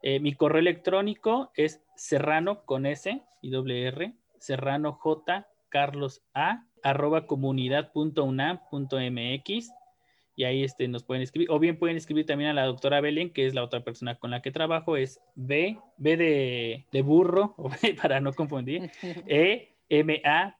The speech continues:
Speaker 1: P A D O, bemapado arroba gmail punto com.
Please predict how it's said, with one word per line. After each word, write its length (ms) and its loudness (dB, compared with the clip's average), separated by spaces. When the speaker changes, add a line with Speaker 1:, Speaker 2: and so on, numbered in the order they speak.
Speaker 1:
P 380 0
A 260 2
D 240 -2
O, 240 0
bemapado 720 2
arroba 320 2
gmail 360 -4
punto 300 -6
com. 240 -8